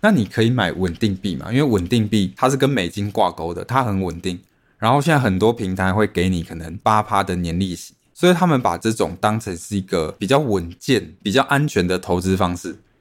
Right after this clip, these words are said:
你可以拿稳定币去投，然后从此之后你就躺平，每年领八趴利息当成被动收入。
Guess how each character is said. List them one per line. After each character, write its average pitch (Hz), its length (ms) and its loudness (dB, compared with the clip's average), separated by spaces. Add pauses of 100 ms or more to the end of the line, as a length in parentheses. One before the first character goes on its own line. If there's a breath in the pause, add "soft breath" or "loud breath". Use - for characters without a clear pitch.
你 104 80 -4
可 135 100 2
以 143 60 2
拿 117 220 2
稳 101 260 0
定 147 160 2
币 131 140 2
去 127 100 -2
投， 87 320 0
然 104 140 2
后 110 120 0
从 110 200 -2
此 107 160 -8
之 104 80 0
后 110 80 0
你 87 80 -4
就 98 100 0
躺 85 340 -6
平， 90 380 -6
每 95 160 0
年 98 260 2
领 92 240 0
八 104 200 2
趴 104 460 -2
利 101 120 -2
息 - 340 -14
当 98 160 -4
成 95 140 -4
被 95 160 2
动 87 180 -4
收 80 220 -8
入。 82 140 -8